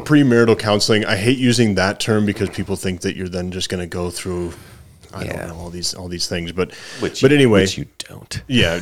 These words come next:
Speaker 1: we, uh, I, I, it's not any kind of judgment on you or your spouse. It's mainly like, let's talk about awkward things that people sometimes avoid.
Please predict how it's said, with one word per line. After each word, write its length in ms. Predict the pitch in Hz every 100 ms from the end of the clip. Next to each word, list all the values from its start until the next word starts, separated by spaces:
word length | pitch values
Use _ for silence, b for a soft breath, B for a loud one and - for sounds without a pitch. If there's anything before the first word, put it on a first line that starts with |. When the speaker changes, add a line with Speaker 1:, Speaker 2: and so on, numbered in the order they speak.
| 113
Speaker 1:
we, 320 | 123 113 90
uh, 140 | 95 -
I, 120 | 120
I, 200 | 98 80 110
it's 220 | 113 107
not 240 | 120 120 -
any 200 | 117 107
kind 200 | 110 107
of 320 | 98 107 120
judgment 640 | 104 110 113 107 104 104 -
on 360 | 110 98 95 98
you 460 | - 98 101 101
or 140 | 104 95
your 140 | 92
spouse. 420 | - 95 87 85
It's 180 | 92 95
mainly 360 | 101 107 107 101
like, 260 | 95 87
let's 220 | 98 101 -
talk 220 | 101 98
about 200 | 98 98
awkward 420 | - 95 - 101 101
things 340 | 95 95 98
that 140 | 95 -
people 280 | 98 98 95
sometimes 460 | 101 95 98 101
avoid. 540 | 101 95 92 87 87